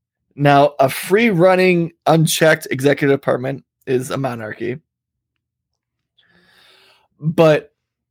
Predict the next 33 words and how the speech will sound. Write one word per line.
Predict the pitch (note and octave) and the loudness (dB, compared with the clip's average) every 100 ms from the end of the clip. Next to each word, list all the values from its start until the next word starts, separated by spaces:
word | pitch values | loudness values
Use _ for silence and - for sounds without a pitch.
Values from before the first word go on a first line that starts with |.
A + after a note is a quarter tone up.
| _ - | _ 0
and | C#3+ B2+ | 0 0
the | A#2+ | 0
flip | E3+ F3 | 0 0
side | - C#3 C3 C3 - | 2 2 4 2 2
is | C3 B2+ - - | 0 0 -8 -4
a, | C3+ C3+ | 0 2
uh, | B2 A2+ | 2 2
government | C#3 D3 D3+ D#3 | 2 2 2 0
without | C3+ - - C#3 D3 - | -2 -4 0 2 2 0
an | C#3+ | -2
executive | C3 C3 C3+ C#3 B2+ | 0 0 2 -2 0
branch, | B2+ A#2+ A#2+ | -4 -4 -6
like | B2+ A#2+ | -8 -8
an | F#2 | -8
equal, | B2 B2+ | -4 -4
like | A#2 B2 | -4 -8
the | C3 | -8
three | - C3+ | -2 -2
branches | B2+ B2+ A#2 B2+ | -2 -4 -6 -6
that | B2+ | -6
are | A#2+ | -4
equal, | C3 C3+ B2+ C3+ | -6 -4 -2 -2
and | - - | -2 -2
then | B2+ | -2
you | C#3 | 0
give | C3+ C#3 A#2+ A#2+ | 2 2 0 -2
the, | C3+ C3 - - | 0 -2 -8 -8
the | B2 | -4
House | C#3+ C3+ D#3 - | 2 2 0 -2
all | B2+ B2+ | 2 2
of | C#3 | 0
the | |
party. | B2 B2 B2+ D3 E3 | -2 -2 0 0 -2